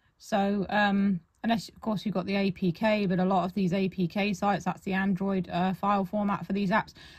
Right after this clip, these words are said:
a lot of these sites are riddled with viruses. So unless you get the A P K file and keep it somewhere, you know, for future use, you might get a virus, I don't know. Um, but the, the, uh, Wowie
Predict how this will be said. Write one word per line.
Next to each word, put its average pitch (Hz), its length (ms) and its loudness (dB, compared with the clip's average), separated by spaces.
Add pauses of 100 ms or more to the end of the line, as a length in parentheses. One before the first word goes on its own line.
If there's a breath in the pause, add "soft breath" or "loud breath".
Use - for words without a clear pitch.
a 254 80 2
lot 311 160 6
of 285 60 -2
these 294 180 0
sites 285 340 2
are 247 120 0
riddled 233 340 0
with 202 160 -2
viruses. 190 640 0 (300 soft breath)
So 214 260 0
unless 240 340 2
you 226 60 -4
get 262 180 0
the 247 120 2
A 240 120 4
P 233 220 0
K 240 600 2
file 208 240 2
and 175 100 2
keep 254 220 -2
it - 100 -8
somewhere, 269 560 2
you 254 80 0
know, 202 160 2
for 190 100 -4
future 196 360 -4
use, 190 380 0 (500 soft breath)
you 226 160 2
might 208 180 2
get 160 140 -2
a 160 40 -2
virus, 139 520 -2
I 131 80 -2
don't 131 140 -6
know. 127 180 -6 (480 loud breath)
Um, 226 300 2 (100)
but 262 220 -4
the, - 180 -4
the, 233 460 0 (180)
uh, 214 520 0
Wowie 233 600 2